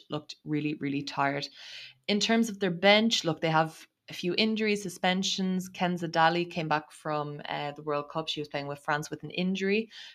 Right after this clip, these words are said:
Kirsty Hansen received a red card in their opening game versus United, so she faced suspension. Um, but they only had six players on their bench, and of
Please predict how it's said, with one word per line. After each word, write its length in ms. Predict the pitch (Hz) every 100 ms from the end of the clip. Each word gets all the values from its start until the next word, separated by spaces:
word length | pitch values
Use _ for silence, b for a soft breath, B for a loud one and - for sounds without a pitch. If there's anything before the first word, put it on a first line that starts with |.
| B
Kirsty 280 | 196 185 185
Hansen 340 | 180 180 180
received 300 | 170 - 160
a 40 | 160
red 200 | 156 156
card 180 | 147
in 60 | 147
their 120 | 147
opening 260 | 151 156 147
game 140 | 143
versus 360 | 143 139 156 143
United, 360 | 147 147 151
so 120 | - 151
she 160 | 165
faced 260 | 156 151 151
suspension. 720 | - - 147 156 - 185 233 - B B B -
Um, 520 | 185 180 180 185 185 -
but 120 | 208
they 120 | 233
only 280 | - 277 339
had 320 | 277 277 269
six 300 | - - 233
players 340 | - 233 220 208
on 180 | - 185
their 120 | 175
bench, 600 | 175 190 214 156 - - -
and 100 | 175 -
of 160 | 226